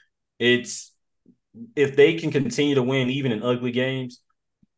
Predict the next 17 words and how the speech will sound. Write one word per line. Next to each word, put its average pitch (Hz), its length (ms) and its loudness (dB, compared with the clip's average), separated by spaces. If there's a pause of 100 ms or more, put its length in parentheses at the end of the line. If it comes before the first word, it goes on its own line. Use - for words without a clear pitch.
I, 117 100 0
I, 117 520 0
I, 117 160 -4
it 117 160 -2
doesn't 107 260 2
worry 95 240 -2
me 95 160 -6
at 90 100 -6
all. 90 300 -4
Only 123 240 -2
team 127 320 -2
that 104 140 0
really 110 180 -2
concerns 113 540 -4
me 123 80 -4
with 123 180 -2
them 123 340 -4